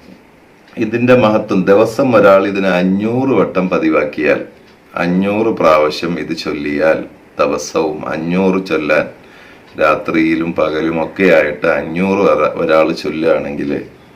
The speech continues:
അയാൾ നബി സല്ലല്ലാഹു അലൈഹി വസല്ലം തങ്ങളെ കാണാതെ മരിക്കുകയില്ല.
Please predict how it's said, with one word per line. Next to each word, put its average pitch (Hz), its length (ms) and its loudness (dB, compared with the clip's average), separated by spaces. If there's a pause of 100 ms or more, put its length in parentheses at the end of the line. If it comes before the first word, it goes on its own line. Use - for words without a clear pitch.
(920)
അയാൾ 101 220 6 (100)
നബി 98 220 0
സല്ലല്ലാഹു 104 480 4
അലൈഹി 95 160 0
വസല്ലം 95 360 2
തങ്ങളെ 90 260 4 (140)
കാണാതെ 92 600 2
മരിക്കുകയില്ല. 82 800 -2